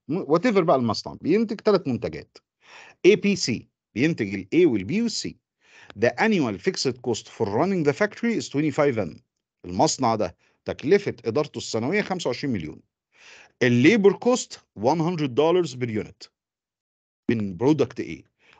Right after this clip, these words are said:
One hundred fifty dollars per unit for product B. و two hundred twenty-five dollars per unit for product C. يبقى أنا على طول عارف إن المصنع بالكهرباء بتاعي ده بينتج تلات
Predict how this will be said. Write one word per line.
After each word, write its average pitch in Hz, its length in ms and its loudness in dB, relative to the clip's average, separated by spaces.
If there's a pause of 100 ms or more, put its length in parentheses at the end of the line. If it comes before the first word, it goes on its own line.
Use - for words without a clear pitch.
(120)
One 160 260 2
hundred 180 340 0
fifty 110 380 -8
dollars 117 480 -2
per 101 140 -6
unit 196 360 -2
for - 220 -6
product 110 500 -2
B. 76 100 -12 (640)
و 107 100 -2
two 208 220 4
hundred 160 420 2
twenty-five 120 560 0
dollars 113 440 2
per 98 140 -6
unit 202 320 -2
for 139 160 0
product 123 480 -2 (100)
C. - 120 -18 (460)
يبقى 90 220 -4
أنا 151 100 4
على 127 200 0
طول 165 200 -8
عارف 139 320 -4 (140)
إن 104 140 -12
المصنع 117 500 -8
بالكهرباء 104 600 -2
بتاعي 135 300 -2
ده 175 260 -4 (540)
بينتج 135 480 -2
تلات 151 500 0